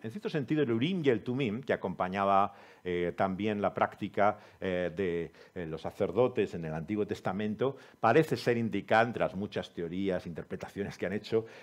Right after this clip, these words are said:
de que fuera una forma también de revelación que, que, que indicara como un sí y un no claramente. Muchos envidian esto, ¿no? Y dirían, "Bueno, eh, ¿por qué realmente no,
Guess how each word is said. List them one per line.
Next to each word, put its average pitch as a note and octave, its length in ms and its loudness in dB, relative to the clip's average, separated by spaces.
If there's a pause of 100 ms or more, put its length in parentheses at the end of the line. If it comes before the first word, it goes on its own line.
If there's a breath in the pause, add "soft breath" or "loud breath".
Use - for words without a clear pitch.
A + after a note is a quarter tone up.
de A#2+ 120 4
que A#2+ 120 4
fuera C3 340 8
una B2+ 160 4
forma B2 400 6
también A2 380 2
de A2+ 80 6
revelación G#2 840 2
que, F2+ 200 0 (160)
que, - 80 -6
que - 240 -8
indicara F#2+ 520 2
como G#2 240 -2
un G2+ 140 -4
sí A2 300 -6
y F2+ 60 -6
un F2+ 200 -6
no G#2 260 0
claramente. G2 640 0 (1040 loud breath)
Muchos F3 800 2
envidian C3 420 4
esto, F#2 300 -2
¿no? G#2+ 220 -8
Y F#2 80 -6
dirían, G2 360 0
"Bueno, F2 400 -2
eh, E2 460 -6
¿por B2 160 6
qué C#3+ 140 6
realmente B2 480 6
no, A2+ 340 0